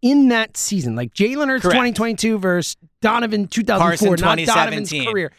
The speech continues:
Speaker 2: Correct.
Speaker 1: Now the Car-, now what do we do about the Foles Carson
Speaker 2: I think we
Speaker 1: brother?
Speaker 2: take everything into consideration.
Speaker 1: Okay. Okay.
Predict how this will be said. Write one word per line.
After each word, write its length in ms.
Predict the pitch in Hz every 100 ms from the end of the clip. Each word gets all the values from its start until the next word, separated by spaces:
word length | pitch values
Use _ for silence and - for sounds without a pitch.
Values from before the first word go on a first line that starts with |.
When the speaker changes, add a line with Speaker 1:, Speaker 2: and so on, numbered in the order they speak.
| -
Speaker 2:
Correct. 200 | 143 113
Speaker 1:
Now 260 | 208 202
the 100 | 208
Car-, 240 | 185 - 226 _
now 200 | 196 202
what 220 | 190 190
do 80 | 226
we 160 | 226 214
do 460 | 196 185 175 165 170
about 300 | 165 147 147
the 80 | 147
Foles 560 | - 180 147 127 - -
Carson 320 | - 165 160
Speaker 2:
I 20 |
think 180 | 151 135
we 80 | 127
Speaker 1:
brother? 60 | -
Speaker 2:
take 240 | 214 196 -
everything 320 | 151 143 143
into 120 | 135
consideration. 800 | 156 - 110 101 98 - 107 110 _
Speaker 1:
Okay. 220 | 185 160 - _ _ _ _ _ _ -
Okay. 300 | 180 233